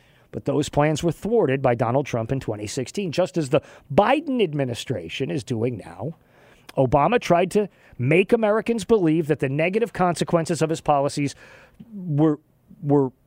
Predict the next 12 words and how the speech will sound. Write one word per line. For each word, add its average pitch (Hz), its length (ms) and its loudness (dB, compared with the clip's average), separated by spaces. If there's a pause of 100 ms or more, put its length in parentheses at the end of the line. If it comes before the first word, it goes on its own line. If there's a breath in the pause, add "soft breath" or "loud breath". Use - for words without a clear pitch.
(120)
somehow 175 600 2
inevitable 151 720 2
and 147 120 0
irreversible. 190 840 -2 (540 soft breath)
During 233 440 4
the 151 80 0
twenty 165 280 -4
sixteen 151 420 -4
presidential 143 500 2
campaign, 156 340 0
Obama 240 340 0
mocked 277 380 -2